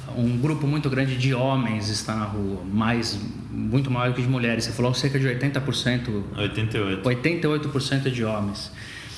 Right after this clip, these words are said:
Speaker 1: Uma vez eu ouvi algo de que as mulheres, sendo um número menor, mas elas causam muita influência social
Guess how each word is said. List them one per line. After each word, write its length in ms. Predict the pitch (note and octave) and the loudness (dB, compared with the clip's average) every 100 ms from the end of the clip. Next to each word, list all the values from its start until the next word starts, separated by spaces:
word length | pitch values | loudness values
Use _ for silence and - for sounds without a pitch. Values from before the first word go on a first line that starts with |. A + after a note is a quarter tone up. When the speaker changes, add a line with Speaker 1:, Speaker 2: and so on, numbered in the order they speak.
| - | -6
Speaker 1:
Uma 120 | E3+ F3 | 0 2
vez 200 | F#3 F3+ | 2 2
eu 100 | D#3 | 2
ouvi 240 | C3+ C#3 | 2 2
algo 480 | C#3 C#3 A2+ A#2 B2+ | 2 2 0 0 0
de 140 | B2+ | -2
que 720 | B2 - B2+ A#2+ A#2 A2+ - - | -2 -2 0 2 0 -2 -4 -2
as 240 | C3+ C#3+ C#3 | 0 2 2
mulheres, 1000 | C#3+ C3+ B2+ C3 C3+ G#2+ G2+ - - - - - - | 2 0 2 2 0 -2 -4 -6 -8 -12 -14 -12 -10
sendo 360 | - - C3+ C3 | -6 2 2 4
um 40 | |
número 340 | A#2+ B2+ B2+ A#2+ | 2 2 2 0
menor, 680 | A2 G#2 A2 B2+ B2 - - | 0 0 2 2 0 -8 -2
mas 140 | B2 B2 | 0 2
elas 200 | C3 C3 | 2 0
causam 400 | - C3+ C3+ C3 | 2 2 4 2
muita 360 | C3 D3+ D#3 | 2 0 0
influência 500 | D3+ C#3+ D3 C#3+ C#3 | 0 0 0 0 0
social 880 | C#3 D3 C#3 - D3+ C3 A2+ G#2 - | 0 0 0 0 2 2 0 -4 -8